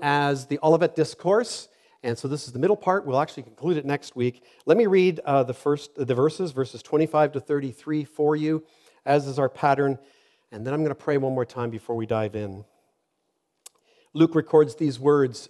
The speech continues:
of Jesus speaking. "And there will be signs in sun and moon and stars, and on the earth distress of nations, in perplexity because of the roaring of the seas and the waves,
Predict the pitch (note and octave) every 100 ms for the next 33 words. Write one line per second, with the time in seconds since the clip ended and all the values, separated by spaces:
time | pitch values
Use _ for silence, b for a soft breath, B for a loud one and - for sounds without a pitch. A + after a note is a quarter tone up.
0 | - C3 A2+ G#2+ C#3 C#3 C3 - C3 -
1 | G2+ F#2 _ _ _ _ _ _ b b
2 | b - D#3 F3 A#3 E3+ D3+ E3+ F3 E3+
3 | E3+ G3 F#3+ G3 G3 - - D3 C#3 -
4 | G#3 F#3 F#3+ E3+ F3 D3+ D#3 D3+ C#3+ -
5 | C#3 C3+ A#2 F#2 - - _ _ _ _
6 | _ _ _ _ _ _ - C3 D#3 G3
7 | E3+ D#3 D#3+ - - _ - A#2 - E3+
8 | E3 - C3 C3 C#3+ C3+ B2+ G#2 G2 -
9 | - _ _ _ - D#3 E3+ E3+ E3 -
10 | F3+ E3+ - D3 B2+ A#2+ B2+ D#3 C#3+ C3
11 | B2 B2+ D3 F#3 F#3 D#3+ D#3+ - D#3+ D3+
12 | D3 D3 - b b b C#3+ D3 C#3 C#3+
13 | C#3 A2 G#2 - -